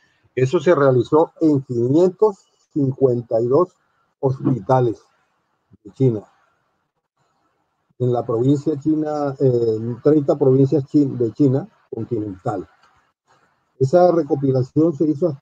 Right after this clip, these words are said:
el veintinueve de enero del presente año. ¿Qué encontraron ellos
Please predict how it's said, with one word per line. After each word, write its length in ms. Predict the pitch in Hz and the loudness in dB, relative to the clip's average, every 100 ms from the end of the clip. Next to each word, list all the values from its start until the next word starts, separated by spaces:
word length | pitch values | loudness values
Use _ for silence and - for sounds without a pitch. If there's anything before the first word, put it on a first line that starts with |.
| - | -8
el 60 | 131 | -2
veintinueve 960 | 123 117 - 110 117 131 160 180 185 | -2 -4 -8 -10 -4 -2 0 2 2
de 200 | 165 135 | 4 2
enero 380 | 113 135 165 180 | 2 0 2 2
del 260 | 160 113 107 - | 2 -2 -6 -14
presente 440 | 104 120 107 98 - | -10 -8 -8 -10 -18
año. 300 | 98 98 82 _ _ _ _ _ _ _ _ _ _ _ _ _ - | -20 -20 -20 _ _ _ _ _ _ _ _ _ _ _ _ _ 2
¿Qué 160 | 170 | 4
encontraron 760 | 185 165 143 143 160 165 170 151 | 4 2 0 0 -2 -2 -2 -2
ellos 400 | 151 160 180 | 0 0 0